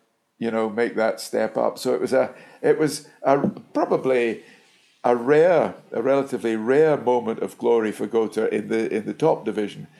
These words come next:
Um, but, uh, of course, being a derby, uh, it'll never be forgotten by City fans, or dare I say it, the likes of you, Wayne.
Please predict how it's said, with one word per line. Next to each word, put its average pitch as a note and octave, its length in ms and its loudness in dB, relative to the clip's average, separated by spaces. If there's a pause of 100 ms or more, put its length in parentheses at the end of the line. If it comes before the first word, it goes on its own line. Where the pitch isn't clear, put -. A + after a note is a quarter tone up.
(320)
Um, G#2+ 520 0
but, - 340 0
uh, A2+ 60 2
of - 220 -4
course, B2+ 220 0
being C3 260 0
a A2 80 0
derby, G2 600 -2
uh, - 60 -8
it'll G#2 460 0
never G2+ 240 -2
be G2+ 200 -6
forgotten - 440 -8
by G2+ 160 -4
City G#2 320 -8
fans, A2 340 -4
or C3 140 0
dare A#2 280 0
I - 140 0
say - 280 -2
it, - 140 -8 (240)
the - 100 -4
likes C2+ 260 -2
of - 120 -8
you, C#3 180 -4
Wayne. G#2+ 240 -6